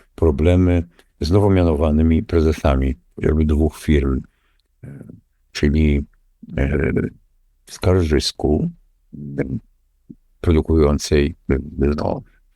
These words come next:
jak zawsze, e, pociski, mm, i, e, w Nitrochemie, e, w Bydgoszczy, która jest jedną z największych firm w Europie, która,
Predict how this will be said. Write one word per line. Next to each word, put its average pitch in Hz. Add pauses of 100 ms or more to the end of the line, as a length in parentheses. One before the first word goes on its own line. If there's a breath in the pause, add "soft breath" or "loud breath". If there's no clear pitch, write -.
(300)
jak 65
zawsze, - (380)
e, 71 (340)
pociski, - (460)
mm, 71 (640)
i, 85 (120)
e, 80 (140)
w 76
Nitrochemie, 80 (460)
e, 69
w 69
Bydgoszczy, 80 (260)
która -
jest -
jedną 80
z 80
największych 76
firm 78 (380 soft breath)
w 76
Europie, 76 (320 soft breath)
która, 135